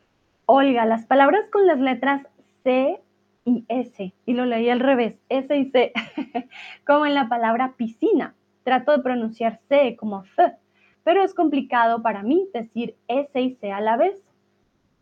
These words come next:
Bueno, Olga, si te soy sincera, es una S. Haz de cuenta que no está la C en ese lugar y ya está. <laughs>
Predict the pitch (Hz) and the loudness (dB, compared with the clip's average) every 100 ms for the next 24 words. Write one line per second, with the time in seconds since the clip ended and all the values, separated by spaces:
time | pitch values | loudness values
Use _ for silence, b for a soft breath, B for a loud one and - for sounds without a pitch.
0 | - 226 190 202 240 277 285 285 311 b | -4 -4 -2 -4 -2 -2 0 0 -2 b
1 | b b b 262 262 254 262 262 330 330 | b b b -6 -2 0 0 4 6 6
2 | 302 320 370 330 294 294 240 247 254 - | 4 6 4 4 4 4 2 -2 -4 -8
3 | - _ _ _ _ - 214 247 302 - | -12 _ _ _ _ -8 -2 0 0 4
4 | 262 294 330 285 226 226 220 220 226 226 | 2 2 0 0 -2 -4 -2 0 -2 -2
5 | 226 226 220 233 233 226 233 392 403 247 | -2 -2 -2 -4 -4 -2 0 2 2 2
6 | 208 _ - - _ 233 - 330 - 339 | -4 _ -12 -12 _ -20 -8 -8 -2 -4
7 | 330 - | -2 -8